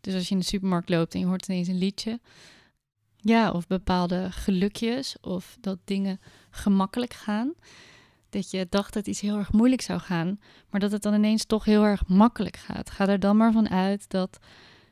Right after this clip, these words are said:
jouw gids, waarschijnlijk een dierbare die is overleden, bij je is, die dit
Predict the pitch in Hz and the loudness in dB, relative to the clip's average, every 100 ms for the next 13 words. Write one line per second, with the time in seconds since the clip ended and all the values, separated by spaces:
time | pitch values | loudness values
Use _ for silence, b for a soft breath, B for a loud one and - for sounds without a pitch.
0 | b 190 185 208 - 202 196 - - 180 | b 0 2 2 0 0 -2 -4 -4 -4
1 | - 196 190 202 202 - 202 190 208 214 | -2 0 2 2 -2 -2 4 4 6 4
2 | 196 196 196 196 196 - - 185 190 185 | 4 2 0 -4 -6 -6 -8 -6 -6 -4
3 | 185 175 185 214 233 - 185 196 - 208 | -4 -2 2 4 4 2 -2 -6 -8 -6
4 | 185 208 - | -2 -2 -4